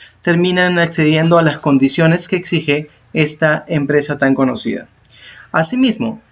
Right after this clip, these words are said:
tenemos el caso de la amenaza de productos sustitutos.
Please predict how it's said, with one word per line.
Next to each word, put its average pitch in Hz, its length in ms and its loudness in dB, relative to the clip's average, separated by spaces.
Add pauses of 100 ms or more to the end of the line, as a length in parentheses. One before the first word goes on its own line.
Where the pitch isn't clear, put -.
(120)
tenemos 233 560 4
el 165 180 0
caso 214 300 0
de 196 80 0
la 160 80 2
amenaza 151 400 0
de 185 80 2
productos 143 400 0
sustitutos. 202 640 -4